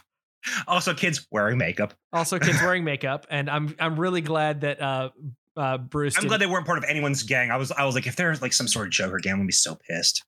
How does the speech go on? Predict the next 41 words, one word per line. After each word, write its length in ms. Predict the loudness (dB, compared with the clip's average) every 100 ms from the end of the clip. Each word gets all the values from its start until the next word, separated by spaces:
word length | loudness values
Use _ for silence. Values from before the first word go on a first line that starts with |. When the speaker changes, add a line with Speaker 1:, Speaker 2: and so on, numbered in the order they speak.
| -4
Speaker 2:
I'm 260 | -2 -2 -2
just 200 | -4 -2
glad 280 | 0 0
that 160 | -2 -4
Bruce 220 | -2 -2
didn't 220 | -2 -4 -4
beat 160 | -4
up 140 | -4 -6
Tim 180 | -6
Drake. 380 | -6 -8 -10 -14 -10
So, 420 | -8 -6 -8 -10
uh, 200 | -10 -12 -16 _ _ _ _ _ _ -2
Speaker 1:
<laughs> 0 |
Speaker 2:
I, 680 | 0 2 2 0 0 0 -2 -4 _ -18 -10 -2
I, 300 | 0 0 -2 -2 -2
I 140 | 0
joke, 380 | 2 0 0 -2 0
one 180 | 2 2
of 160 | 0 0
the 100 | 0
gang 340 | 0 0 0
members 320 | -2 0 0
in 120 | -2 -2
that 160 | -2
gang 300 | -2 -4 -4
is 140 | -8 -6
played 380 | -2 0 0
by, 380 | -2 0 -2 -4 -8 -6
uh, 180 | -4 -4
Jay 380 | -4 -4 -2 -2
Lycurgo 720 | -4 -2 0 2 2 2 0
or 160 | -2
Lycurgo. 540 | -2 -4 -2 -2 0 0
I'm 80 | -2
not 120 | -4
sure 160 | -4
how 60 | -4
to 60 | -4
pronounce 300 | -6 -4 -6
his 140 | -6
name, 360 | -4 -4 -6